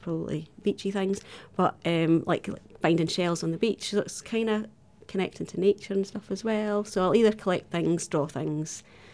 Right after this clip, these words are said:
and then from there I kinda, like, what am I doing? I've got all this stuff, what am I gonna do with it? So, um, yeah, kind of, yeah, start either kind of photocopying things,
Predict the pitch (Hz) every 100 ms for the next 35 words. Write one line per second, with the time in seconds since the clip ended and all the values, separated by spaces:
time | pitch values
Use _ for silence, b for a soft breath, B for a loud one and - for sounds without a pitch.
0 | B B - 185 185 175 175 - 202 196
1 | 175 175 160 180 170 160 151 - - -
2 | - - 156 180 160 160 180 202 170 -
3 | - - - - - 214 - - - -
4 | - 139 - 262 269 262 254 247 - -
5 | - 180 175 170 B B B - 170 151
6 | 156 156 160 - - b b b b b
7 | b b b - - - 277 196 - 208
8 | 196 185 185 - - - - - - -
9 | 170 151 - 196 - - - - - -
10 | - - - 240 208 160 160 175 - 185
11 | 170 - - - 208 202 202 190 190 185
12 | 185 175 175 170 170 - -